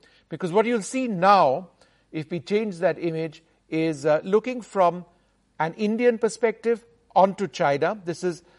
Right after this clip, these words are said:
a modification, our modification of what A S P I has come out with.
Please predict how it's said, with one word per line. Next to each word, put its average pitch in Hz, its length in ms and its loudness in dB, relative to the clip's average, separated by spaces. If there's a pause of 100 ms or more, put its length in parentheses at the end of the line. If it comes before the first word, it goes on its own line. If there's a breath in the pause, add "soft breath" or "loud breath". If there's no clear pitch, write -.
(140 soft breath)
a 160 80 0
modification, 190 720 2
our 175 160 4
modification 160 640 -4
of 143 140 -6
what 151 180 2 (340 soft breath)
A 170 140 0
S 170 160 -4
P 160 180 -4
I 151 120 4
has 143 180 -6
come 151 220 -2
out 139 200 -4
with. 151 280 -8